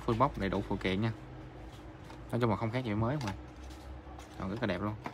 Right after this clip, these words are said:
Tiếp theo là, à, đây. Xiaomi.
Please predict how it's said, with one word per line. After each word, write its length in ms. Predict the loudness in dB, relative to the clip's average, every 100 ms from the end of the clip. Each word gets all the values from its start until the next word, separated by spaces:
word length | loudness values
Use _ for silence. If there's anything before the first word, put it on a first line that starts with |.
| -4 -4 -2 -4 -6 -14 -14 -14 -12 -12 -12 -14 -14 -14 -14 -14 -14 -14 -14 -14 -14 -14 -14 -14 -14 -14 -14 -14 -14 -14 -14 -14 -8 -2
Tiếp 80 | 2
theo 80 | 6
là, 120 | 8 8 8 6 4 2 -2 -8 -10 -12 -12 -12 -12 -12 -12 -12 -12 -12 -12 -12 -14 -14 -14 -16 -14 -8
à, 100 | -6 -6 -10 -10 -6
đây. 120 | -4 -6 -10 -14 -14 -14 -14 -14 -14 -14 -14 -14
Xiaomi. 420 | 2 6 8 8